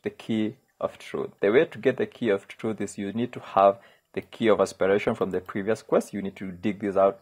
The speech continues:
all the way in the desert. And when you come back with it, you're supposed to spawn an N P C in the middle of Calphion Tower.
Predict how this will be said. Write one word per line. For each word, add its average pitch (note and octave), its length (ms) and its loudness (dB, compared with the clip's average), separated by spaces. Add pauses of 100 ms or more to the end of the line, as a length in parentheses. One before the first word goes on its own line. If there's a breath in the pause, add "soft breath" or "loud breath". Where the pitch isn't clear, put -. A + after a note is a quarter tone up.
all G2+ 180 4
the G2 100 0
way G2 80 2
in F#2+ 80 -2
the F#2+ 60 -2
desert. G#2 460 4 (680)
And G#2+ 160 -4
when C#3 140 -2
you C#4 120 -2
come C3 260 0
back B2 240 4
with G#2 160 -6
it, G#2 160 -2
you're G#2 80 -12
supposed - 720 0 (720)
to A#2 120 -6
spawn A#2 580 4
an G2 140 -2
N G#2+ 140 -4
P G2 140 -8
C G#2 240 -6
in G2 100 -6
the F#2+ 80 -4
middle A#2 340 2
of - 240 -4
Calphion F2+ 460 0
Tower. F2+ 400 2